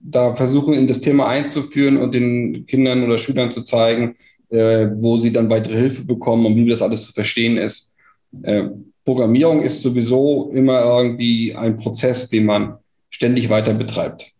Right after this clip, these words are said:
Ja, also ist nicht, man lernt es und fertig, sondern man muss es, muss sich ständig damit irgendwie auseinandersetzen.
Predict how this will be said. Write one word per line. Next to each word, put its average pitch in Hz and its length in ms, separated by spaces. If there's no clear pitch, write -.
Ja, 117 120
also 110 220
ist 104 140
nicht, 113 400
man 110 140
lernt 117 220
es 113 100
und 98 140
fertig, - 520
sondern 120 300
man 113 140
muss 117 180
es, - 380
muss 107 160
sich 107 120
ständig 117 360
damit 117 260
irgendwie 107 420
auseinandersetzen. 101 840